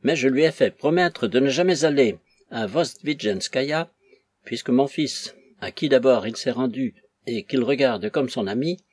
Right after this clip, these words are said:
n'est pas le commandant de cette place, et qu'ainsi pourraient naître des malentendus.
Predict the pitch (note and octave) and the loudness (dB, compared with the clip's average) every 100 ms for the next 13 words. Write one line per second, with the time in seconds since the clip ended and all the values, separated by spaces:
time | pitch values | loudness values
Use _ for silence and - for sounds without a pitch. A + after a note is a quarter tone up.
0 | _ _ _ G3+ G#3+ G3 E3+ E3 D#3 C#3+ | _ _ _ -8 -4 0 0 0 -2 -2
1 | D3+ C#3 C3 C3+ - G2+ E2 - - _ | -2 -2 -2 -6 -8 -10 -8 -10 -12 _
2 | _ _ - B2 C#3 B2 - B2+ C3 A#2 | _ _ -4 -2 -2 -2 -2 -2 0 0
3 | A#2 A2 A2 A2 G#2+ A2 A2 G#2+ A#2 G2 | 0 0 -2 -2 0 2 0 0 0 -2
4 | F2 E2 | -4 -12